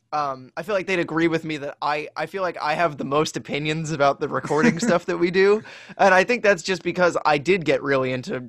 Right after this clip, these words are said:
Speaker 1: recording and producing and
Speaker 2: Right.
Speaker 1: All that stuff. So I got super into that side of it. Um,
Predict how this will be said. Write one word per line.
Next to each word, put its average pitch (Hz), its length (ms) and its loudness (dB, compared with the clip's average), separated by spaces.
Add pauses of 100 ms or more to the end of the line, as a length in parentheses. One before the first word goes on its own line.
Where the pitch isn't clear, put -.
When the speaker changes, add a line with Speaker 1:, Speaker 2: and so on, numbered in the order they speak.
Speaker 1:
recording 135 480 -4
and 123 100 -10
producing 120 520 -10
and 120 160 -8
Speaker 2:
Right. 110 180 -10 (480)
Speaker 1:
All 156 120 6
that 143 180 2
stuff. 139 240 2
So 147 380 -2
I 165 200 4
got 170 320 0
super 170 480 -2
into 147 240 -4
that 131 260 -2
side 139 260 -2
of 120 100 -8
it. 123 300 -8
Um, 123 460 -10